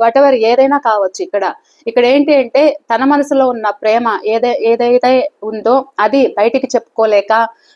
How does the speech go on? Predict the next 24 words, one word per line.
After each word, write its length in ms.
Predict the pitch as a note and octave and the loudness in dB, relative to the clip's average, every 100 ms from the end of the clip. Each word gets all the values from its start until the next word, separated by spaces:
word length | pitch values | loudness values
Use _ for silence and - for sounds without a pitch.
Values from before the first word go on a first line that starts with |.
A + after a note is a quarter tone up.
| - | -4
ఆ, 340 | A3+ A3 G#3+ - G3+ | -2 0 0 -2 0
ఆ 120 | G#3+ | 0
ఇష్టము, 600 | A3+ - D4 C#4 D4 A3+ - | -2 -2 0 2 0 -2 -4
ఆ 360 | A3 A3+ G#3+ G#3 | -2 -2 -4 -2
బాధ 260 | A3 A#3+ C4 | 0 2 2
అనేది, 680 | C4+ A#3 A3 G#3 B3 A3+ F#3 _ _ _ A3 | 0 -2 -8 -8 -8 -10 -12 _ _ _ -4
ఆ, 360 | A3+ G#3+ G#3 G3+ G3 | -2 -2 -2 -4 -4
నైట్ 220 | A3 B3+ C#4 | -2 0 0
టైం 160 | C4+ | 0
నిద్ర 220 | A3+ G3+ | -2 -4
కూడా 180 | A#3+ B3 | -2 -2
పట్టకుండా 760 | - - G#3 A3 G3+ G#3 G#3+ - | -2 -4 -4 -6 -4 -2 -2 -2
వీళ్ళు 220 | A3+ A3 G#3 | -4 -2 0
ఏడవడం 460 | G3+ A3 A#3 A3+ G#3+ | 2 2 2 0 -4
అయితే 200 | G3+ F#3+ | -8 -6
జరుగుతుంది, 600 | G3 G#3 G#3 G#3 G#3+ A3+ | -4 -4 -6 -8 -4 -4
బాధపడడం 600 | G#3 G3+ G#3 G#3+ G#3 G3+ | 0 -2 0 -2 -4 -6
అయితే 200 | G3 G3+ | -6 -2
జరుగుతుంది 580 | G3 F#3+ F#3+ F3+ E3+ - | -2 -2 -4 -6 -6 -6
మీ 100 | G3+ | -6
పర్సన్. 440 | G3 F#3+ - G3 - _ _ _ _ _ - | -4 -4 -2 -4 -4 _ _ _ _ _ -6
అర్థమవుతుందా 580 | G3+ F3+ B3+ B3 A3+ G3+ | -4 0 0 -2 -4 -4
అండి 260 | F#3 G3+ | -2 -2
నేను 140 | A3+ | -4